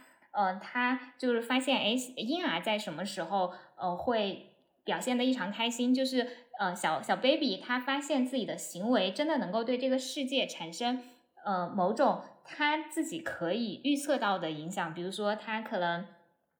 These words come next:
随机的，呃，推了，动了一下，呃，用手碰到了那个铅笔，然后他发现这个铅笔就动了，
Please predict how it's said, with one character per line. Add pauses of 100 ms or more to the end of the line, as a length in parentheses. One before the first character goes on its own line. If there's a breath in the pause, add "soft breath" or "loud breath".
(460 soft breath)
随
机
的， (160)
呃，
推
了，
动
了
一
下， (220)
呃，
用
手
碰
到
了
那
个
铅
笔，
然
后
他
发
现
这
个
铅
笔
就
动
了，